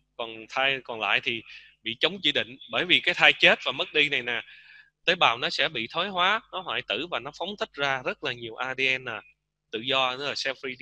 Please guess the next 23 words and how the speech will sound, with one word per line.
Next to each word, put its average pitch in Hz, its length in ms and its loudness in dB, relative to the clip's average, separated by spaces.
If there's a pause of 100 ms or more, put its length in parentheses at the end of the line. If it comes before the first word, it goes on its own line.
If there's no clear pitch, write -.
(120)
N 127 80 -6
A 131 40 4
hay 127 200 -2
C - 140 -10
F 135 300 -6 (100)
D - 100 -12
N 127 80 -6
A. 123 60 0 (500)
Và 117 100 -10
cái 165 140 -2
D 160 40 -2 (140)
N 143 80 -4
A 139 240 0
của, 135 220 -20 (560)
của 113 180 -20
tự 123 120 -8
do 139 260 -2
của 131 140 -12
cái 175 100 -6
thai 139 140 2
mất 165 240 -6
nó 175 120 -10
sẽ 120 200 -4